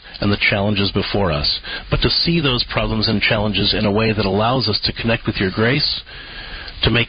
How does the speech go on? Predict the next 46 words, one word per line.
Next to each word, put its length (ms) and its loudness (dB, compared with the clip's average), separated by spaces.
plans 460 0
by 140 2
gathering 500 2
the 80 2
resources 640 0
you 80 2
give 180 0
us 360 2
and 140 0
taking 300 2
advantage 400 2
of 80 0
the 100 2
support 440 -2
that 100 -2
you 80 2
provide 440 2
to 180 4
us, 280 0
both 180 2
by 100 2
yourself 460 2
and 200 -2
through 140 0
the 160 0
people 240 0
that 100 2
you've 160 0
placed 300 0
in 80 -2
our 100 2
lives, 360 0
so 140 2
that 100 0
we 100 2
can 120 2
approach 600 0
those 340 2
challenges 460 0
in 40 2
a 60 2
proactive 720 0
and 80 2
effective, 540 0
graceful 520 2
way. 280 0